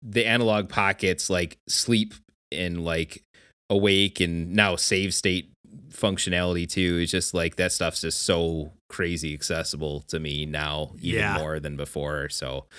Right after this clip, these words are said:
Speaker 1: you'll probably hear me talk about more, um, portable stuff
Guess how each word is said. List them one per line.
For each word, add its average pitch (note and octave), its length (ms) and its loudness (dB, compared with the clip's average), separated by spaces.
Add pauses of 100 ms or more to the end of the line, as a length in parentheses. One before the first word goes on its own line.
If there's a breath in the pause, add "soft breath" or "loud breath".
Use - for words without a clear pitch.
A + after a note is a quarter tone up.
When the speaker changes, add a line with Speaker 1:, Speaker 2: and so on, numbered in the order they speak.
(340 loud breath)
Speaker 1:
you'll G#2 100 4
probably G2 360 4
hear F#2 260 2
me E2+ 160 0
talk D#2+ 280 0
about D#2 300 0
more, D#2 460 -4 (160)
um, D2+ 420 -6 (160)
portable D#2 360 0
stuff - 540 -4